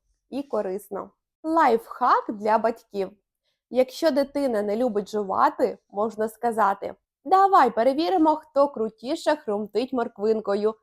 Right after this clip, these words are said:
ти чи я?» Або запропонувати гру. Язик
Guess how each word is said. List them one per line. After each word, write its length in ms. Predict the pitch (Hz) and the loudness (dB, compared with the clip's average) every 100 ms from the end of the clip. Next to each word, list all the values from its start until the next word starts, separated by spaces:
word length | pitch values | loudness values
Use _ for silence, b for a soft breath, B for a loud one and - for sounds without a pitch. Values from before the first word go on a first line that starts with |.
| _ _ - | _ _ -2
ти 180 | 247 494 - _ | 0 0 -2 _
чи 140 | - 285 | 0 2
я?» 400 | 254 208 220 - _ _ | 2 0 -2 -8 _ _
Або 420 | 220 233 202 220 453 508 | 6 6 6 2 4 4
запропонувати 840 | 233 233 233 208 220 208 277 - | 2 0 0 -2 -2 2 2 0
гру. 340 | 196 214 220 214 _ _ _ _ | -4 -2 -4 -4 _ _ _ _
Язик 540 | 220 262 294 277 254 | 0 2 4 2 -2